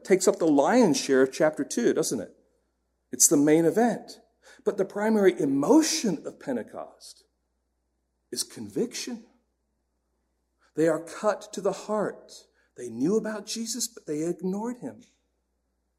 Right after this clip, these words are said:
They participated in his death. They crucified him. The scriptures prophesied about him, but they rejected him. John Newton famously said about this text,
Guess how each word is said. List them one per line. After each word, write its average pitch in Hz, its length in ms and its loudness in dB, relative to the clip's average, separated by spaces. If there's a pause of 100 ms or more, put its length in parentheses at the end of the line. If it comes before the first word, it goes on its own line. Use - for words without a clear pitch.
(400)
They 170 100 2
participated 247 840 0
in 233 40 -4
his 226 220 -4
death. 254 260 -2
They 226 140 -4
crucified 220 800 -6
him. 92 140 -18 (640)
The 190 80 4
scriptures 240 440 2
prophesied 240 580 4
about 220 280 8
him, 233 120 8
but 226 120 6
they 233 120 8
rejected 233 760 4
him. 143 340 4 (880)
John 208 320 8
Newton 208 460 6
famously 185 560 4
said 175 360 6
about 165 380 0
this 156 180 0
text, - 440 2